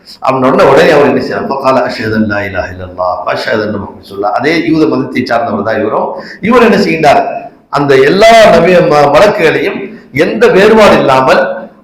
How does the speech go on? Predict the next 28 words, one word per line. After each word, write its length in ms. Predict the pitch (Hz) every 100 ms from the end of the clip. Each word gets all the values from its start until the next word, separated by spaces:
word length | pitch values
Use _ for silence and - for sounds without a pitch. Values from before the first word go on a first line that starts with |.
| _
எந்த 280 | - 180 202
ஏற்றத்தாழ்வும் 600 | 185 214 233 226 190 175
இல்லாமல், 420 | 156 151 180 180 -
இவர் 340 | 180 180 170
விரோதி, 420 | 165 180 180 165
இவர் 260 | 165 170 175
எதிரி 380 | 160 160 180 170
என்று 240 | 156 139
இல்லாமல், 400 | 131 131 165 190 - - -
அந்த 340 | 131 131 131
மலக்குகள் 520 | 127 175 220 220 175
அனைவரையும் 520 | - - 220 185 175
அவர் 160 | 170 139
என்ன 140 | 139
ஏற்றுக்கொண்டது, 720 | 139 - - 123 147 135 131 - - -
இஸ்லாத்தின் 540 | 135 - 156 - 143 123
பக்கம் 240 | 110 139
வந்து 220 | 120 120
விடுகின்றார் 380 | 107 107 101 101
என்ற 180 | 120 110
சம்பவம். 640 | - - - - - - - -
இந்த 540 | - 160 147 135 - - - - - 131
மலக்குகளுக்கு 640 | 208 240 240 226 214 185
மத்தியிலே 420 | 175 175 175 170
எந்த 240 | 156 196 196
ஏற்றத்தாழ்வும் 560 | 190 208 214 214 202
நீங்க 180 | 190 151
காட்டக்கூடாது 840 | - 156 175 139 143 139 147 131